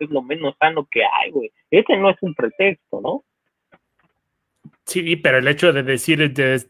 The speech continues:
Speaker 2: es tan fácil como cambiarme de trabajo y ya lo voy a solucionar. Hoy, mañana quiero ser presidente, pues no será así, muchacho.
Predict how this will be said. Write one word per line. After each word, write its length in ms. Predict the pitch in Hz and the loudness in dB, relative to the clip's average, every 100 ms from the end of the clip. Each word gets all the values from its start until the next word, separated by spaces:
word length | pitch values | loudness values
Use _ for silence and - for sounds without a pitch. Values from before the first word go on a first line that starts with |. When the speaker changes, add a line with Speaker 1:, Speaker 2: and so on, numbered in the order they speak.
| 151 | -4
Speaker 2:
es 100 | 147 | 0
tan 160 | 160 147 | 0 0
fácil 320 | 151 165 151 | 0 0 -2
como 260 | 143 151 | 0 0
cambiarme 500 | - 135 139 147 165 | 0 0 2 2 4
de 120 | 156 156 | 4 4
trabajo 580 | 160 156 151 143 180 139 | 4 4 2 0 0 0
y 100 | 127 | 0
ya 120 | 131 | -2
lo 100 | 139 | -2
voy 180 | 139 139 | -2 -4
a 80 | 131 | -2
solucionar. 720 | 151 143 151 151 202 196 - - | -2 -2 0 0 0 -4 -12 -2
Hoy, 160 | 180 | 0
mañana 400 | 185 175 196 196 - - | 2 2 4 2 -2 -12
quiero 220 | - 196 | 0 2
ser 220 | 160 190 190 | 2 -2 0
presidente, 540 | 185 156 143 151 143 | 0 2 0 0 0
pues 180 | - 139 | -4 -6
no 120 | 139 | -4
será 240 | 131 135 127 | -2 -2 -2
así, 200 | 165 - 240 | -4 -10 -6
muchacho. 540 | 226 156 151 151 143 | -2 -2 -2 -4 -6